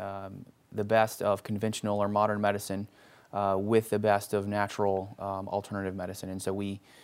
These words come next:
we really take the best of both worlds. We combine those, um, in the best way we can for each patient. So the essence of it is that it's personalized medicine. We have a lot of tools at our disposal, and, uh, we choose strategically how to use those best for every person.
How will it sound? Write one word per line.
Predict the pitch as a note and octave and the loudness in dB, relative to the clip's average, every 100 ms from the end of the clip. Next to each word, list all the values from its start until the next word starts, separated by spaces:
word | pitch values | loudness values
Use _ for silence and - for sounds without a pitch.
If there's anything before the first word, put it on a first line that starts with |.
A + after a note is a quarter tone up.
| - | -8
we | - | 0
really | A#2+ C3+ | 4 4
take | B2+ A#2 | 4 0
the | |
best | G#2 G#2 - | 2 2 0
of | G#2 | -2
both | F#2+ G2+ | -2 0
worlds. | F#2+ F#2 F#2 - - - - | 0 0 -2 -8 -20 -20 -10
We | - A#2+ | -4 0
combine | A2 G#2 A2 A2 | 2 6 6 6
those, | G#2+ G2+ G2+ G2+ - - | 4 4 2 -4 -10 -6
um, | G2+ G2 F#2+ F#2+ G#2 - - - - | -6 -4 -6 -8 -12 -18 -20 -18 -4
in | A2 | 0
the | G#2+ | 4
best | G#2+ G#2+ | 4 4
way | A2+ | 2
we | G#2 G#2 | 2 0
can | - G2 | -2 -4
for | F#2+ A#2+ G#2+ | -2 2 2
each | G2+ | 2
patient. | - F2+ F2+ E2+ | -4 -4 -4 -8
So | - G2 | -4 -4
the | F#2 F#2 | -2 2
essence | A2 A#2 A2+ | 2 2 -2
of | G#2 G2 | -2 0
it | |
is | G2 F#2+ | -2 -2
that | G2 | -4
it's | G2 | -4
personalized | - A#2+ - G#2+ G2 | 4 4 4 0 0
medicine. | G#2 G2+ G2+ F#2+ F#2+ - - - - | 0 0 0 -4 -6 -10 -20 -16 -2
We | A2+ | 0
have | G2+ | 2
a | |
lot | G2+ G#2 | 4 4
of | - | 2
tools | A#2+ G#2 | 0 2
at | G2+ | 2
our | G2+ | 2
disposal, | G2 - - F#2+ F#2+ F2+ - - - - | 0 -4 -4 -4 -4 -8 -12 -20 -20 -12
and, | G2 F#2+ F#2+ | -6 -4 0
uh, | F#2+ F#2 | 0 0
we | F#2+ G2 | -4 -6
choose | - G#2+ G2+ | -2 0 -2
strategically | - F#2 F#2+ F#2+ F#2+ F#2+ | -4 -6 -4 -4 -4 -4
how | G2 | -4
to | G2+ | -4
use | F#2+ F#2+ G2 | -6 -4 -2
those | G2+ F#2 | -2 -2
best | F#2+ F2+ - | -4 -6 -6
for | F#2+ | -8
every | F2+ F2+ | -10 -8
person. | - - - | -10 -10 -12